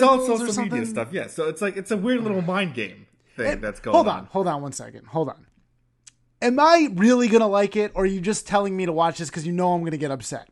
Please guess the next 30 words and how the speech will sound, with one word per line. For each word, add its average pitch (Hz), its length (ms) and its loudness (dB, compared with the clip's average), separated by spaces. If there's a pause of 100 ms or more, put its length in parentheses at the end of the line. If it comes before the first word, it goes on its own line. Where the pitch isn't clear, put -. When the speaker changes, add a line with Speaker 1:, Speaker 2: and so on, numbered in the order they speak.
Speaker 1:
<laughs> - 320 -12 (920)
I 226 80 -4
Speaker 2:
You 208 60 -4
Speaker 1:
think, 190 120 4
Speaker 2:
know 262 120 10
what's 254 140 6
Speaker 1:
no. 226 60 2
Speaker 2:
gonna 226 100 2
get 196 200 0
me 190 80 -4
going, 180 400 0
and 160 120 -10
then 175 60 -2
I'm 185 80 0
gonna 240 120 2
Speaker 1:
Well, - 60 -2
Speaker 2:
be - 60 -10
texting 165 220 -8
you, 165 160 -6
like, 156 120 -2
Speaker 1:
I'm 220 80 2
Speaker 2:
"Why 175 100 2
are 233 80 6
you 247 40 2
Speaker 1:
not 233 60 -4
Speaker 2:
making 208 200 -4
me 185 60 -6
Speaker 1:
saying 185 280 0
Speaker 2:
watch 170 180 -6
this?" - 100 -12